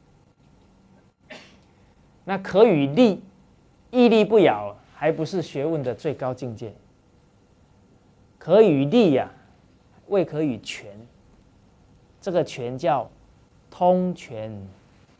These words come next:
达变，要有通权达变的能力，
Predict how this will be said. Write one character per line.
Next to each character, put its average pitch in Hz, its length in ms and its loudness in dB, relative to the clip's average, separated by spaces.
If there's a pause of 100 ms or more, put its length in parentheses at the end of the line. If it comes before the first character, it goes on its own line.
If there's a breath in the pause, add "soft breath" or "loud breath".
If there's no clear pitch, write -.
(260)
达 110 200 -14
变， 156 240 -10 (1700)
要 147 100 -10
有 127 140 -6
通 185 280 -8
权 135 320 -12
达 127 160 -10
变 135 220 -10
的 110 80 -14
能 110 260 -14
力， 123 140 -16